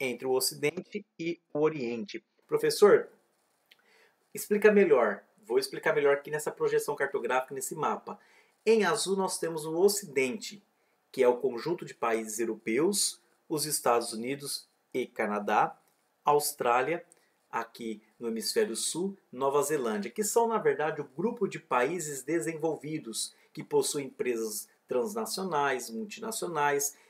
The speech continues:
que são aqueles países que são os grandes protagonistas do mundo da globalização, que concentram grande riqueza nas mãos, can-, concentram grande consumismo,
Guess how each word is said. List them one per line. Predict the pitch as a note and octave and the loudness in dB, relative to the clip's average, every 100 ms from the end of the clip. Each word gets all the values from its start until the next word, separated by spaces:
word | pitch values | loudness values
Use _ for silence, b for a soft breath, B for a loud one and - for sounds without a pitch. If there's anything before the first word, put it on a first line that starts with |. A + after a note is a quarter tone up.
| b | b
que | D#3 | -6
são | - F#3 | -2 0
aqueles | - G3+ - | 4 4 4
países | - D3+ F#3 F3+ | 0 2 0 -4
que | - | -10
são | - E3+ | -6 -6
os | D#3+ D3 | -6 -4
grandes | F3+ G3 - - | 2 2 0 -10
protagonistas | - A3+ A#3 - F3+ D#3+ D3+ G3+ G3+ - A#2+ - - _ | 6 6 6 -2 0 0 0 0 -2 -2 -2 -2 -8 _
do | - D3 | -4 -2
mundo | D#3 D#3+ D#3 | 0 -2 -6
da | D3 D3 | 0 2
globalização, | D3 D3+ D3+ D3 D#3+ - C3 A#2 G#2+ _ | 4 4 4 2 0 -2 -2 -4 -10 _
que | C3 | -16
concentram | - C#3+ - - F#3+ G3+ D3 | -4 -4 -2 2 2 2 -2
grande | B2+ B2+ A#2+ | 0 -2 -2
riqueza | G#2+ C3 _ C3+ C#3 B2 | -8 -14 _ 0 0 0
nas | A#2+ C#3 C#3 | -2 -4 -2
mãos, | C#3 C3+ C3 - b b b | -4 -4 -6 -12 b b b
can-, | F3+ E3+ - | 0 0 -2
concentram | - E3 D#3 - D#3 C3+ | -2 -2 -2 -4 -4 -6
grande | A#2 B2+ A#2 | -2 -4 -4
consumismo, | - A2 - D#3+ D3 C#3+ C3+ C#3+ | -10 -8 -6 -6 -2 -2 -4 -8